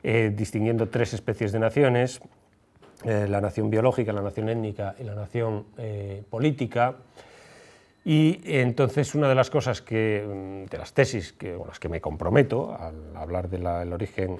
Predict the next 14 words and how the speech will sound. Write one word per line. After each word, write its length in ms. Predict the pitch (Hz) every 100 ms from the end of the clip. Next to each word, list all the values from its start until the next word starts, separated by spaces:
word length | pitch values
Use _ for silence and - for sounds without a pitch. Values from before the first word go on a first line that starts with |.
| -
mm, 460 | 90 90 85 85
de 60 | 85
España 340 | - 101 101
como 160 | 90 87
nación, 460 | 82 - 113 90 -
el, 220 | 85 80 80 87 95 95 - _ -
el 60 |
origen 340 | 98 101 107 95
bajo 320 | 98 - 98
medieval 480 | 92 92 95 107 92
de 60 |
España 300 | - 107 98
como 160 | 95 98
nación, 420 | 98 120 107 123